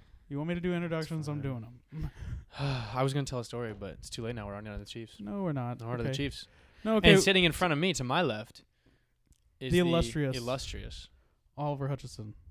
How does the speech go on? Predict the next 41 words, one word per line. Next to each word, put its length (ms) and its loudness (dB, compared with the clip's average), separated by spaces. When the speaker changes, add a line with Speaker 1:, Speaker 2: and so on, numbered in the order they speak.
Speaker 3:
No 200 -6
in. 240 -12
Speaker 2:
Correct. 160 -10
Speaker 1:
Hutchison. 320 -10
I 60 -8
did 180 -8
s-, 200 -16
I 100 -8
said 180 -8
Speaker 3:
No, 100 0
I 100 0
know. 180 -6
Speaker 1:
Hutchison. 260 -18
Speaker 3:
No, 100 -6
I 100 -6
know. 300 -10
Speaker 2:
He 80 -6
just 160 -10
wants 160 -8
the 60 -4
Speaker 1:
But 200 6
Speaker 2:
people 140 -2
to 60 0
know 80 -2
because 260 -6
nobody 220 -4
can 180 -12
friggin' 460 -12
spell 300 -14
it. 80 -16
Speaker 1:
Okay, 300 -2
well, 380 2
Speaker 2:
Spell 220 0
it 60 2
right 140 2
now, 100 -6
Matt. 200 -10
Go. 200 -8
Speaker 1:
Hutchison? 500 0
Speaker 2:
Yeah. 160 -6
Speaker 1:
A, 260 -2